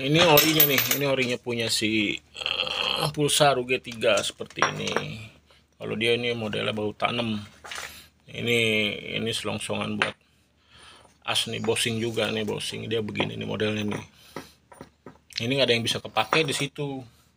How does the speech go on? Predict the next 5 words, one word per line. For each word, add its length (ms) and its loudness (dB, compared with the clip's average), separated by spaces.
Ya, 220 -6
di 160 -8
gear. 400 -2
Jadi 320 0
ya, 80 2